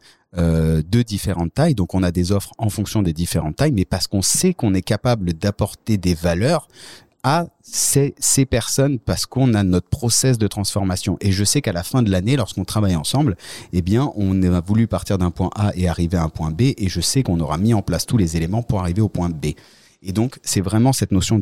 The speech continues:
d'impact qu'on peut aussi avoir en cabinet d'expertise comptable. On doit l'avoir en cabinet d'expertise comptable pour sortir de cette notion de production pure et dure.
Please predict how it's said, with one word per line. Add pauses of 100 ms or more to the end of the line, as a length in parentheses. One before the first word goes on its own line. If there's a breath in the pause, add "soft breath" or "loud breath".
d'impact
qu'on
peut
aussi
avoir
en
cabinet
d'expertise
comptable. (340 loud breath)
On
doit
l'avoir
en
cabinet
d'expertise
comptable
pour
sortir (340 loud breath)
de
cette
notion
de
production
pure
et
dure.